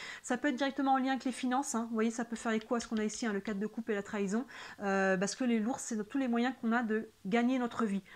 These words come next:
Ça peut être en lien aussi avec le côté pro, là, s'il y avait un peu des choses qui allaient pas comme on voulait. Vous voyez, ça a pu nous, vraiment nous tracasser, là, avec le neuf d'épée. L'ours, c'est aussi la force, donc ça nous dit que vous avez aussi la force de trou-, de sortir de cette situation. Vous voyez, de trouver les clés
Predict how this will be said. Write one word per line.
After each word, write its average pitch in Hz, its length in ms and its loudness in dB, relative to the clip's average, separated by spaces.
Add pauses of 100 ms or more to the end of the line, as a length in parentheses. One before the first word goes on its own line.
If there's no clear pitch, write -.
Ça - 100 -8
peut 233 120 0
être 233 160 -2
en 214 140 4
lien 240 200 6
aussi 233 320 0
avec 214 240 0
le 214 60 4
côté 214 280 -2
pro, 269 280 -2
là, 233 120 2
s'il 226 160 -6
y 202 40 0
avait 196 80 0
un - 20 -2
peu 208 140 -4
des 208 80 0
choses 240 240 -4
qui - 160 -4
allaient 190 160 0
pas 247 160 0
comme 226 180 0
on 220 80 2
voulait. 202 280 0
Vous - 340 -14
voyez, 240 340 4
ça 233 140 0
a 220 40 0
pu 277 180 -2
nous, 240 120 2
vraiment 233 300 2
nous 240 100 2
tracasser, 233 600 -2
là, 185 80 -4
avec 185 160 -6
le 214 60 -2
neuf 214 280 -2
d'épée. 196 360 -2 (460)
L'ours, 320 460 4
c'est - 180 -4
aussi 254 220 0
la 277 100 4
force, 262 400 -2
donc 208 180 -2
ça 240 100 0
nous 247 120 4
dit 262 160 4
que 330 120 -4
vous 233 80 4
avez 226 100 4
aussi 277 380 2
la 269 100 2
force - 440 -4
de 220 60 2
trou-, 233 300 -2
de 220 60 0
sortir 262 420 -2
de 240 60 -2
cette 233 180 -6
situation. 220 480 -4
Vous - 320 -16
voyez, 226 160 2
de 262 60 0
trouver 285 400 2
les 269 100 2
clés 285 340 2